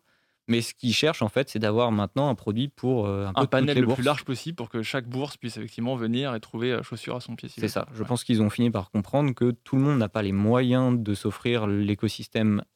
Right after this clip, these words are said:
Speaker 1: Apple dans son ensemble si, s'il est que sur le haut de gamme. Donc aujourd'hui, on a des, des produits plus accessibles et c'est pas plus mal finalement, puisque ça permet de goûter un peu à, à beaucoup de nouveautés malgré tout. Euh, la force d'Apple étant aussi de mettre à jour ses produits avec ses nouveaux O S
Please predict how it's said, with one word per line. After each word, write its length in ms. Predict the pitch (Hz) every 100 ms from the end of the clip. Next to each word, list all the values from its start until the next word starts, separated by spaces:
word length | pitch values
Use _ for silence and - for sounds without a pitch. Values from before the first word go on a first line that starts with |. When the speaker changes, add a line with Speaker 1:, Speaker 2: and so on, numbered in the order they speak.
| _ _
Speaker 1:
Apple 540 | 107 - 123 120 104 -
dans 160 | 165
son 240 | 160 - 113
ensemble 580 | 110 - 123 117 107 98
si, 460 | - 113 104 101 - _ _ _
s'il 320 | - 117 107
est 160 | 110 113
que 280 | - 147 135
sur 180 | - 110
le 80 | 101
haut 80 |
de 60 | 98
gamme. 260 | 117 151 117 - _ _
Donc 160 | 107 104
aujourd'hui, 260 | 101 98 135
on 80 |
a 80 | 117
des, 240 | 98 95 101
des 80 |
produits 240 | 101 - 101
plus 220 | - 127
accessibles 540 | 107 - 95 143 143 -
et 120 | 113
c'est 160 | - 104
pas 120 | 65
plus 160 | -
mal 160 | 120 127
finalement, 320 | - 107 131
puisque 240 | 139 - 120
ça 120 | 101
permet 180 | 101 104
de 80 | 101
goûter 220 | 104 135
un 100 | 120
peu 220 | 127 135
à, 240 | 107 104 -
à 40 |
beaucoup 240 | 110 107 127
de 40 |
nouveautés 400 | 117 110 101 127
malgré 320 | 117 104 104
tout. 180 | - 165 - _ _ _ _ _ 107
Euh, 160 | 95
la 100 | 95
force 240 | 92 113 107
d'Apple 300 | 87 131 113
étant 200 | 101 101
aussi 320 | 98 131 127
de 300 | 110 107 101
mettre 260 | 104 104 -
à 60 | 107
jour 240 | 113 104
ses 100 | 113
produits 300 | - 110 110
avec 160 | 107 -
ses 100 | 113
nouveaux 320 | 107 107 101
O 80 | 104
S 220 | 104 -